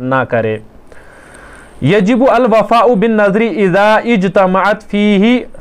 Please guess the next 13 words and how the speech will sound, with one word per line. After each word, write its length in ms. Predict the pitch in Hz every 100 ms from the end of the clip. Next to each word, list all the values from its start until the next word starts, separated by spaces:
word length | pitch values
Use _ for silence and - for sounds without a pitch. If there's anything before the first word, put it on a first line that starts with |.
| -
सलासतु 640 | 175 214 233 233 214 240
शुरूतिन, 600 | - 170 160 170 165 170
कह 140 | 170 185
रहे 120 | 214
हैं 100 | 208
कि 200 | 220 226 226 - - - - -
नज़र 360 | 160 196 220 262
को 280 | 262 269 269
पूरा 360 | - 190 196 220
करना 540 | 220 175 180 190 202 -
वाजिब 600 | 156 156 175 151 220 190
है 460 | 180 202 214 151 123
जब 280 | 196 233